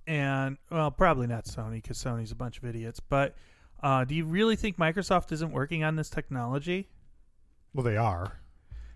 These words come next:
Speaker 1: Exactly. And they haven't
Speaker 2: They've
Speaker 1: come
Speaker 2: announced
Speaker 1: out
Speaker 2: it. They are. It's called
Speaker 1: Yeah.
Speaker 2: Project xCloud.
Speaker 1: And, you know, they don't have it out yet, but they have the resources to do it. Same as Google.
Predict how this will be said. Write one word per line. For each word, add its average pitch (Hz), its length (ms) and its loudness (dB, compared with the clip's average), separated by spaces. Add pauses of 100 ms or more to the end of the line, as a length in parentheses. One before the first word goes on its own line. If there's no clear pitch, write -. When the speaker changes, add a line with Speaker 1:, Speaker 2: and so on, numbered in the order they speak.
(100)
Speaker 1:
Exactly. 185 680 2
And 165 240 0
they 214 140 6
haven't 220 320 4
Speaker 2:
They've 113 80 2
Speaker 1:
come 117 80 4
Speaker 2:
announced 185 280 6
Speaker 1:
out 95 40 -4
Speaker 2:
it. 90 100 -8
They 104 160 0
are. 95 220 0
It's - 120 -4
called - 160 2
Speaker 1:
Yeah. 202 120 4
Speaker 2:
Project 113 420 0
xCloud. 98 640 -6 (320)
Speaker 1:
And, 175 380 2
you 190 160 2
know, 165 260 6
they 180 240 6
don't 254 220 2
have 180 200 6
it 147 80 4
out 202 220 6
yet, 131 240 2
but 135 120 0
they 226 180 6
have 214 280 2
the 147 100 2
resources 170 640 0
to - 120 -20
do 156 320 2
it. - 220 -6 (800)
Same 208 340 0
as 131 140 0
Google. 170 600 2